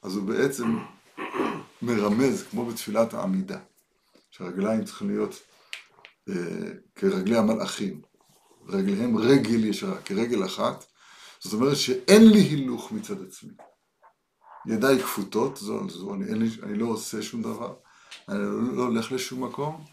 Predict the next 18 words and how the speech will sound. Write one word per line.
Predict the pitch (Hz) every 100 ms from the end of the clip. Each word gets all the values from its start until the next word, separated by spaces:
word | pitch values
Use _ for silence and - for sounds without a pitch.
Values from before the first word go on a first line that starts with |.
| - - _
אני | 110 98
כל | - 147 147
כולי | - 120 113 165 147 131 - _ -
נמצא | 127 127 120 - 147 170 143
מהמצוי. | 123 113 110 - - 110 - - _ _ _
דיברנו | - 110 110 101
על |
זה | 95 95 -
בזמן | - - 98 98
האחרון | 92 87
הרבה. | 80 76 - _ _ _ _ _ - _ _ _ _ _ _ _ 101
יש | -
שם | 107 98
מצוי | 92 - 113 104
ראשון, | 90 - 98 - - _ _ _ _ _
וכולם | - - 110 147 143
נמצאים | 117 104 - 113 131 120 101 98
ממנו. | - 92 87